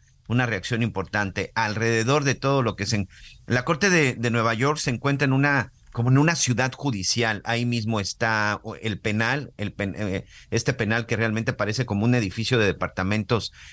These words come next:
que es en donde incluso estuvo el Chapo Guzmán. Por ahí está también las oficinas de la policía, las policías de investigación.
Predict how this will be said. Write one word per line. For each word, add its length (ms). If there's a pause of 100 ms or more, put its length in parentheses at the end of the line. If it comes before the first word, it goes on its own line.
(120)
que 100
es 60
en 100
donde 180
incluso 320
estuvo 220
el 40
Chapo 280
Guzmán. 520 (260)
Por 160
ahí 200
está 360
también 500
las 520
oficinas 400
de 80
la 160
policía, 640
las 100
policías 280
de 60
investigación. 540